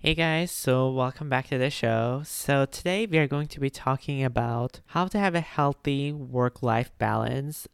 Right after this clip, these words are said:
I think I have talked quite a bit about, you know, hustle culture and just, like, or hustling way your through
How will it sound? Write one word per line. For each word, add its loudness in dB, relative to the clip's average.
I 2
think -6
I 2
have 0
talked -2
quite 4
a 2
bit 6
about, 4
you -2
know, 0
hustle -4
culture 2
and -4
just, -2
like, 0
or 4
hustling 0
way 2
your 2
through 2